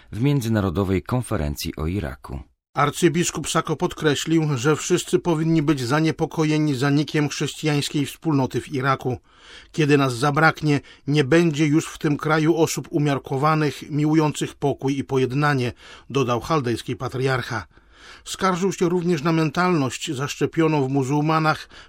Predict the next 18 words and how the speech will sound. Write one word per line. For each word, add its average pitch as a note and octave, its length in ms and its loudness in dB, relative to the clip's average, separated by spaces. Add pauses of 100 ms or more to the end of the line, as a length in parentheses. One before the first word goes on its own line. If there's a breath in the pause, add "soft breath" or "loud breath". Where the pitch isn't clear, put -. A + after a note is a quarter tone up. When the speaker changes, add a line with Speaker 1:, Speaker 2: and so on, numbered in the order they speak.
Speaker 2:
przez - 280 0
tak - 200 -2
zwane D3 400 0
państwo C#3+ 460 -4
islamskie. C#3+ 680 -2 (560 loud breath)
„Rząd C#3+ 360 2
i E3+ 160 -4
wspólnota D3 500 0
międzynarodowa C3+ 800 2
muszą D3 320 0
się C#3 140 -4
tym C#3 200 0
zająć, D3+ 500 0 (260 loud breath)
zanim D3 420 2
nie C#3+ 120 4
będzie C#3 300 2
za C3+ 160 0
późno, C3 460 -2